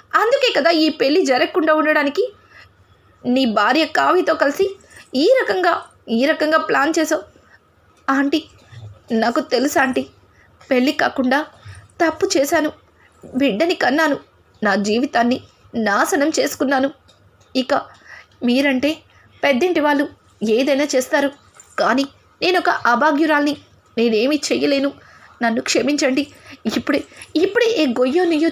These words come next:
చూసుకుంటాను" అని చెప్పి అక్కడే గుడి దగ్గర ఉన్న ఒక బావి దగ్గరికి వెళ్ళి దూకేస్తానన్నట్టుగా మాయ పరిగెడుతుంది. ఇక మాయ అలా పరిగెట్టడంతో కావ్య మాయ వెంటే వెళ్ళి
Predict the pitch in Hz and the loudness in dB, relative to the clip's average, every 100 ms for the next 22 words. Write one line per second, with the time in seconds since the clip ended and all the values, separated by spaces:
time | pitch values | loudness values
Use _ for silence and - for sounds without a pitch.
0 | 320 320 330 302 302 302 294 294 285 269 | 0 -2 -2 0 0 0 -2 -2 -2 -4
1 | 285 - - - 247 - 302 285 226 254 | -6 -18 -20 -6 -6 -2 0 0 0 2
2 | 294 254 277 277 262 - - - - 415 | 2 2 2 2 0 -4 -12 -6 -2 0
3 | 349 226 196 254 311 285 302 302 285 277 | 0 2 2 2 2 0 0 0 0 0
4 | 277 - - 220 392 - 466 - 320 311 | -4 -16 -6 0 0 2 0 0 0 2
5 | 302 294 277 269 - _ _ _ 208 214 | 0 0 0 -2 -4 _ _ _ 0 2
6 | 269 262 - - _ 208 196 269 285 285 | 2 0 -4 -20 _ -2 0 2 0 0
7 | 277 285 _ - - - 370 349 302 294 | 0 -2 _ -20 -20 -4 -2 0 0 2
8 | 208 220 320 320 302 233 214 302 294 294 | 2 2 2 2 0 0 0 0 0 0
9 | 294 285 285 - - - - 220 240 277 | 0 0 -4 -6 -20 -20 -4 0 2 2
10 | 285 254 208 240 320 277 262 302 294 277 | 2 2 2 2 2 2 2 2 2 0